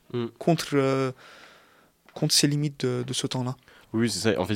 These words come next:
Speaker 1: il a tout simplement appelé son projet, euh,
Speaker 2: Ouais.
Speaker 1: pour contrer, euh, Unix. Enfin,
Speaker 2: Ouais.
Speaker 1: il y avait vraiment l'idéologie de base.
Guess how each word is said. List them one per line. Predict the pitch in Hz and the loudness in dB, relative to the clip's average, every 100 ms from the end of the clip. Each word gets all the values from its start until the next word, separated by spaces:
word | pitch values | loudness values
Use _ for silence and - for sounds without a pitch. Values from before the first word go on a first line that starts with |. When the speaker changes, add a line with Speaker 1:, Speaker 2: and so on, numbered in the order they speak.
| 95 | 2
Speaker 1:
il | 85 | 0
a | |
tout | 82 | 0
simplement | - 90 95 95 | 0 0 4 4
appelé | 92 92 | 4 0
son | - 85 | -4 -6
projet, | - 90 98 110 104 | -2 2 2 2 0
euh, | 92 | 2
Speaker 2:
Ouais. | 71 | 0
Speaker 1:
pour | 71 107 | -2 -6
contrer, | - 104 - 113 113 | -2 -2 0 0 2
euh, | 101 92 | 4 4
Unix. | 87 104 95 - | 2 0 -2 -4
Enfin, | 85 82 | -2 0
Speaker 2:
Ouais. | 69 - - - - | 0 -2 -10 -10 -8
Speaker 1:
il | 92 | -2
y | |
avait | 95 92 | 0 0
vraiment | 92 95 107 | 0 2 0
l'idéologie | 101 95 92 90 110 | 0 0 0 0 -2
de | 110 | -4
base. | 95 90 85 | 0 0 0